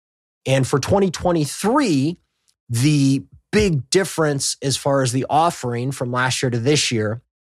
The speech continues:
is a new twentieth anniversary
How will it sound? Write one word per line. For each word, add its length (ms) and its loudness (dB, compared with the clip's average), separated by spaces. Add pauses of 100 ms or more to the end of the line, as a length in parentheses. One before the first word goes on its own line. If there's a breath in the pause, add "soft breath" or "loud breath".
(180)
is 580 2
a 180 -2
new 260 2
twentieth 720 0 (100)
anniversary 1040 0